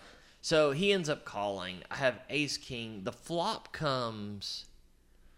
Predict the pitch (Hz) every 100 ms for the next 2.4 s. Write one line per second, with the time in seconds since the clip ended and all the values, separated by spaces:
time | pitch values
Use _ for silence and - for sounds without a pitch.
0 | - - - 104 95 - - 104 107 113
1 | 120 135 135 117 - 120 117 107 101 -
2 | 113 110 110 110